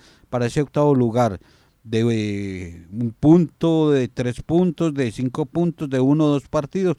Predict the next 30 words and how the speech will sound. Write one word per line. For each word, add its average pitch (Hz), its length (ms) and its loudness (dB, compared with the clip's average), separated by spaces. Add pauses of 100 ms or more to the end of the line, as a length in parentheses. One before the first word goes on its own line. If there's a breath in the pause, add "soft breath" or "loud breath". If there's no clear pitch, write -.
(280 soft breath)
no, 123 300 -6
ya 107 280 -10
ahí 127 140 -10
sí - 140 -12
no 139 100 -4
hay 139 80 -2
nada. 135 220 -2 (520 soft breath)
Pero 131 220 -2
por 135 180 -2
ahora, 170 440 0 (440)
eh, 120 240 -14
eso 151 260 -6
de 180 80 -2
las 156 240 -6
posiciones 170 920 -6
es 120 320 -16
secundario, 120 720 -6 (180)
hay 113 120 -12
que - 140 -10
mirar 139 320 -2
es 139 180 -6
la 143 120 -4
diferencia 120 500 -4
en 143 120 -2
puntos 202 520 0 (460 loud breath)
y 117 140 -4
vuelva, 117 440 -4
y 135 120 -12
vuelve 120 480 -8
y 135 140 -8